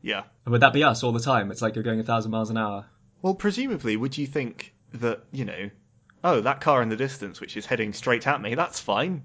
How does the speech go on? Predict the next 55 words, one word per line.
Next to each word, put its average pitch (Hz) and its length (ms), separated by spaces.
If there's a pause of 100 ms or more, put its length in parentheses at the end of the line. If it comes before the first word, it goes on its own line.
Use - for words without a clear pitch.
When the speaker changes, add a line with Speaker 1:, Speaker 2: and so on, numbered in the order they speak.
Speaker 1:
It's - 160
tiny. 247 460 (200)
That's 285 180
not 143 100
gonna 131 140
hurt 139 220
me." 127 300 (140)
And 127 100
then 143 80
it's 147 80
only 147 240
as 139 120
it 139 60
gets 120 200
closer 143 260
that 113 80
you're 120 100
like, 117 200
"Oh 190 80
no, 165 360 (140)
<laughs> - 100
I 139 140
gotta 135 220
get 143 120
out 151 80
of 127 60
the 127 80
way." 160 320 (280)
Speaker 2:
<laughs> - 320
You'd 233 100
have 285 140
to 277 80
check 254 280
your 240 80
memory 208 460
constantly, 117 920
because 139 300
it's, 175 200
it's 180 360
like 196 180
being 190 200
a, 170 80 (160)
an 165 120
extremely 160 800
drunk 139 340
person 113 340
or 107 80
whatever. 101 520 (480)
Uh, 120 540 (220)
<laughs> - 240
and 160 160
so - 120
you, 147 280
you're 151 180
like, 151 280